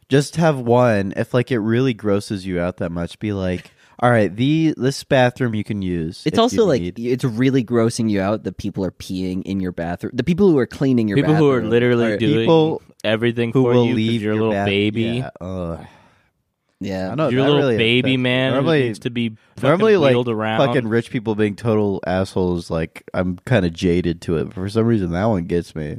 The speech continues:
Speaker 2: Well, it's like, it's the idea that he thinks of
Speaker 3: Everybody
Speaker 2: them as,
Speaker 3: has
Speaker 2: like,
Speaker 3: to pee.
Speaker 2: they're essentially just Roombas to him. So the idea that they're, like, peeing in his bathroom that they're cleaning, it's, like, insane to me.
Speaker 1: Do you think he's just, like, super dehydrated,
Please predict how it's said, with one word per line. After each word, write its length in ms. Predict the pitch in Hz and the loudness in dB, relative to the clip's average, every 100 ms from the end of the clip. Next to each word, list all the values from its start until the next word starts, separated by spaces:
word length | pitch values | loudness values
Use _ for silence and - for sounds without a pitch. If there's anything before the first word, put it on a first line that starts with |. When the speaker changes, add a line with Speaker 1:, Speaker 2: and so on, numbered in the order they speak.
| - | 0
Speaker 2:
Well, 100 | 208 | 0
it's 160 | 202 196 | 0 -2
like, 160 | 170 | -6
it's 240 | - 131 - | -6 -8 -4
the 180 | 170 160 | 2 2
idea 260 | 151 156 | 4 2
that 180 | 151 135 | 2 -2
he 140 | 117 131 | -4 -2
thinks 280 | 135 127 131 | -2 -2 -2
of 60 | |
Speaker 3:
Everybody 200 | 123 120 | 2 2
Speaker 2:
them 40 | 117 | 2
as, 80 | 151 | 2
Speaker 3:
has 100 | 147 | 0
Speaker 2:
like, 120 | 98 | 0
Speaker 3:
to 100 | 139 | -2
pee. 460 | - 151 147 85 104 110 - _ - | -2 -2 -2 -4 -8 -18 -20 _ -16
Speaker 2:
they're 200 | 113 139 | 2 2
essentially 400 | 151 170 - 165 | 4 2 2 0
just 160 | 131 104 | 0 -2
Roombas 680 | 104 107 117 101 87 98 - | 0 2 2 0 -4 -8 -8
to 120 | 90 | -8
him. 400 | 90 71 65 - - | -8 -10 -12 -14 -6
So 140 | 120 | -2
the 160 | 110 117 | 2 2
idea 340 | 123 120 131 | 4 2 2
that 160 | 123 113 | 2 0
they're, 160 | 113 | 0
like, 240 | 104 95 - | 0 -4 -10
peeing 540 | - 107 110 117 113 | -4 0 2 2 0
in 240 | 104 107 104 | 0 2 2
his 180 | 104 | 0
bathroom 460 | 90 95 98 104 98 | -2 -2 0 0 -2
that 160 | 92 - | -4 -4
they're 180 | 110 117 | -4 -6
cleaning, 640 | - 117 101 92 76 - _ | -4 -2 -2 -4 -6 -10 _
it's, 160 | 107 - | -8 -4
like, 140 | 98 | -2
insane 380 | 101 95 90 85 | -2 -2 -2 -4
to 60 | 57 | -6
me. 240 | 53 - - - _ _ _ _ _ _ | -8 -10 -12 -20 _ _ _ _ _ _
Speaker 1:
Do 80 | 110 | -2
you 60 | |
think 200 | 110 165 | 0 0
he's 180 | 175 143 | 0 2
just, 200 | 123 113 | 2 2
like, 180 | 107 90 | -2 -2
super 440 | - 110 98 110 | -2 -2 0 0
dehydrated, 960 | 95 92 85 85 82 85 82 87 87 85 | 0 -4 -4 -4 -4 -4 -4 -2 -4 -6